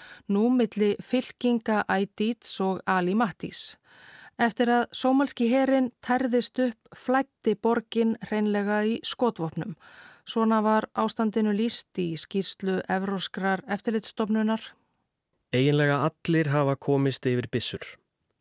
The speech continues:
Speaker 2: Vopnabúrin eru tóm. Lögreglan hefur engin vopn og það er engin her lengur til að tala um. Öldungar ættbálkanna virðast ekki lengur hafa stjórn á vopnuðum ungmennum og það eru innbyrðis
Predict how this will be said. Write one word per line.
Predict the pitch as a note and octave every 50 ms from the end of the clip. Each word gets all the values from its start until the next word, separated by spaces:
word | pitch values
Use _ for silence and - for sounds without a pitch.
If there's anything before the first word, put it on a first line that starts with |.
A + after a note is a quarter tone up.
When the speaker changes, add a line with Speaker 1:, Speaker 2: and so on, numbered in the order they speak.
| _ _ _
Speaker 2:
Vopnabúrin | A2 A#2+ C#3 C#3 - C#3+ C#3+ B2+ - C#3 C3+ C3+ C3 B2+ B2+
eru | B2+ B2 B2
tóm. | - - B2 G#2+ F2 E2+ - _ _ _ _ _ _ _ _ _ _ _ _ _ - - - - - - _ -
Lögreglan | A#2+ B2+ C#3+ D3+ D#3+ - D#3+ D#3 D#3
hefur | D3+ D3+ C#3+ C#3+ -
engin | - D3 D#3 D3+ - D3 C3 B2
vopn | A#2+ B2+ D3 D#3 - _ - - F3 - - - _ _
og | - A#2+ -
það | B2+ B2 B2+ B2+ B2+
er | B2+ C3
engin | C3+ C3 - C#3+ C3 B2
her | G#2+ G2 C3+ C#3+ C#3+ D3 C#3+ - -
lengur | C3+ C3+ C3+ C#3 B2+ - B2+ A#2+ -
til | - B2+ A#2+
að | A2+ A2 -
tala | C#3 C3 B2 A#2 A2
um. | F2+ E2+ - _ _ _ _ _ _ _ _ _ _ _ _ _ _ _ _ _
Öldungar | C3 C3+ D3+ D3 - - D3 D3 - - C3+ - -
ættbálkanna | C3+ C3+ C3+ - _ - C3+ - - _ - C3 B2+ B2+ B2 B2 B2 A#2+ - -
virðast | B2 B2+ B2+ B2+ A#2+ - C3
ekki | B2 - - B2+ A#2+
lengur | A#2+ B2 C#3 C#3+ - C#3+ C3 B2+
hafa | B2+ A#2+ A2+ G#2
stjórn | - - - B2 B2+ C#3 C#3+ - - A2
á | A2
vopnuðum | G#2+ A#2 C3 - - - C3+ C3 B2+ A#2+ A2+ -
ungmennum | A#2 B2 C#3 - _ C#3+ C3+ C3+ C#3 D3 D3+ - - - - - - - - - _ _ _
og | - A2+ -
það | B2+ B2
eru | B2 C3 C3
innbyrðis | C3+ D#3 D#3+ - E3 C#3+ C#3+ C#3 -